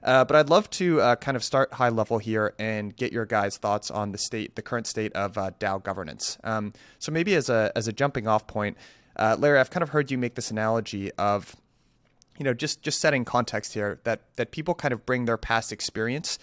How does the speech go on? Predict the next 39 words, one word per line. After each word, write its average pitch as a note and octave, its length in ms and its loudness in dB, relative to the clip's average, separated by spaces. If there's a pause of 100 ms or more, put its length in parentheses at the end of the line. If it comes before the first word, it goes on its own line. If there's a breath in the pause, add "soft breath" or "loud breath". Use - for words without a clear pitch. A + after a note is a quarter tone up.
(220 soft breath)
uh, C#3+ 200 8
to - 140 -4
them D3 220 2
when C3+ 120 0
they're A#2+ 100 2
looking B2 340 -4
at D3+ 160 -4
dao C#3+ 220 4
governance. E3+ 420 0
So A2+ 240 2 (220 soft breath)
if A#2+ 100 -10
you B2+ 80 -6
kind B2+ 220 -6
of - 80 -10
come B2+ 180 -4
from A#2 180 -4
a, A2 180 2 (220 soft breath)
a G#2+ 120 -2
political D#3+ 400 0
background, D3+ 500 4
you A#2+ 80 -2
look A#2+ 160 -4
at B2 100 -6
this A#2 200 -4
more A#2 160 -2
through A2+ 140 -8
the G#2+ 40 -8
lens A2 400 -2
of, G#2 300 -4
uh, G2+ 240 -6 (260 soft breath)
you A#2 80 -8
know, G#2 140 0
poli-sci C#3+ 680 4
and A#2+ 160 2
how G#2+ 160 -2
governments C#3+ 560 -2
kind E3+ 220 -4
of D#3+ 100 -10
work. F#3 240 -2